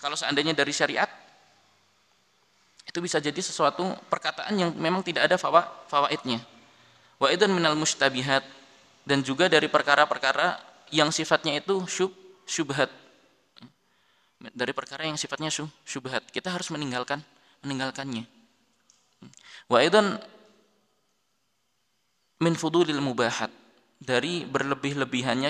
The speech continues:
kita ketika kita melakukan suatu amal yang sifatnya itu mu-, mubah. Ya. Terlalu banyak tidur atau mungkin terlalu banyak makan,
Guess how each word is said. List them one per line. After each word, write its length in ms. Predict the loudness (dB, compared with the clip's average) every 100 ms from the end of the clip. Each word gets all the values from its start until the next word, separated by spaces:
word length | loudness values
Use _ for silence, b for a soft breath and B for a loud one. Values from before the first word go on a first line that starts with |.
| -4
kita 400 | -4 -2 -2 -4
ketika 240 | -6 -4
kita 240 | -4 -4
melakukan 480 | 0 0 0 0 0
suatu 240 | 0 2 4
amal 240 | 4 2
yang 160 | 0 -4
sifatnya 320 | -4 -2 -2
itu 240 | -2 0
mu-, 160 | 0 0 B B B B B
mubah. 380 | -2 2 2 0 B B -18 -20 -20 _ -18
Ya. 80 | -18 _ b b b b
Terlalu 320 | 2 4 6
banyak 260 | 4 2 2 -2
tidur 480 | -6 -4 -2 0
atau 240 | 2 0 -2
mungkin 160 | -4
terlalu 320 | 2 4 4 2
banyak 240 | 0 2
makan, 400 | 2 4 2 2